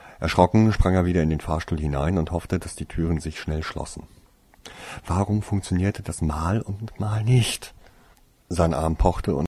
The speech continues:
kribbelte unangenehm, während auf der kurzen Fahrt nach oben das Gefühl wieder zurückkehrte. Im neunten und letzten Stockwerk stieg er aus.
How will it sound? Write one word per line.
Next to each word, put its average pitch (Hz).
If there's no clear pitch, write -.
kribbelte 87
unangenehm, 65
während 104
auf -
der 76
kurzen -
Fahrt -
nach 76
oben 90
das -
Gefühl 78
wieder 78
zurückkehrte. -
Im 92
neunten 92
und 87
letzten 82
Stockwerk 82
stieg -
er 90
aus. -